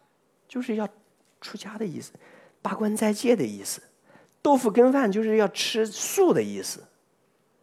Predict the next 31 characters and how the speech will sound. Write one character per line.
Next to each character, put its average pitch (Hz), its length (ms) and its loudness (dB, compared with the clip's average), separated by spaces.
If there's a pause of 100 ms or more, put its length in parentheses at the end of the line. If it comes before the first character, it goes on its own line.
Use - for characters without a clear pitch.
(140)
每 110 200 -6
一 147 80 -2
样 190 180 -2
都 156 160 -4
是 156 100 -8
有 127 100 -4
含 101 280 -12
义 101 160 -18
的。 - 100 -20 (160)
默 160 200 -6
哀 156 80 -10
三 151 240 -12
分 156 100 -12
钟 165 180 -14
就 165 160 -6
是 170 120 2
入 170 240 0
定 208 320 -2
的 120 60 -2
意 98 200 -10
思， - 180 -10 (1300)
见 151 280 8
地 151 160 -2
藏 117 220 -2
菩 - 160 -18
萨 - 200 -14
的 - 80 -20 (840)
一 117 80 -10
瞻 98 460 -6
一 107 100 -12
礼， 87 180 -16